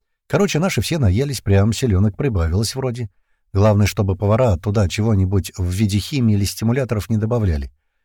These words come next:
Кто её знает, как это всё на организм влияет?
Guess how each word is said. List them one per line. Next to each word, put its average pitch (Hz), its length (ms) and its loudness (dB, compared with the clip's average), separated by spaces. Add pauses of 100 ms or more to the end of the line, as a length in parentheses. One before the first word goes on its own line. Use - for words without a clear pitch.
(140)
Кто 180 200 -2
её 170 140 -2
знает, 113 380 2
как 143 200 -4
это 147 160 -4
всё 135 160 -2
на 127 100 0
организм 117 480 0
влияет? 95 420 0